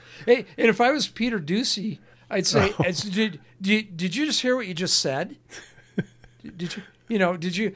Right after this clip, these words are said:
Speaker 1: wh-, why isn't he throwing it back at them?" I
Speaker 2: Yeah.
Speaker 1: mean, will they kick him out? Can they,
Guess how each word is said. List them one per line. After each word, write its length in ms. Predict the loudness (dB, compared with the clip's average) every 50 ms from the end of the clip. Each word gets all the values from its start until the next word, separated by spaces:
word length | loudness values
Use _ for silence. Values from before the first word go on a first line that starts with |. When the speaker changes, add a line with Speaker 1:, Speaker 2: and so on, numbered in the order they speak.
| -8 -14 -6
Speaker 1:
wh-, 240 | -4 -4 -4 -4 -4
why 200 | -6 -4 -2 0
isn't 340 | 2 2 4 2 2 0 -2
he 220 | -4 -2 -2 -2 -4
throwing 640 | -6 -10 -10 -6 -2 2 2 4 4 4 2 0
it 200 | -2 -6 -8 -6
back 360 | -4 -2 0 0 0 -2 -2 -6
at 140 | -8 -10 -12
them?" 300 | -16 -16 -16 -18 -18 -20 _ _ -2
I 40 | 0
Speaker 2:
Yeah. 160 | 2 2 2 2
Speaker 1:
mean, 240 | 2 0 -2 -2 -2
will 120 | 0 0
they 140 | 2 0 0
kick 240 | -2 -4 -6 -6 -6
him 100 | -6 -6
out? 300 | -6 -6 -6 -8 -10 -14 _ _ _ _ _ _ _ _
Can 120 | -8 -6
they, 180 | -6 -6 -8